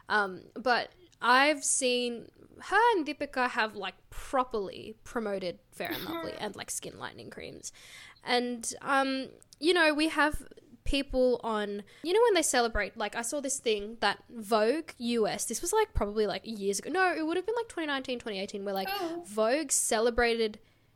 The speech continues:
Speaker 1: diversity
Speaker 2: Mm.
Speaker 1: by putting women of color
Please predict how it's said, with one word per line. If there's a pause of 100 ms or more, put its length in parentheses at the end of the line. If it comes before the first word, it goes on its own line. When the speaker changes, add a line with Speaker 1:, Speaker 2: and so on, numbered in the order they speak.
(360)
Speaker 1:
diversity (640)
Speaker 2:
Mm.
Speaker 1:
by
putting
women
of
color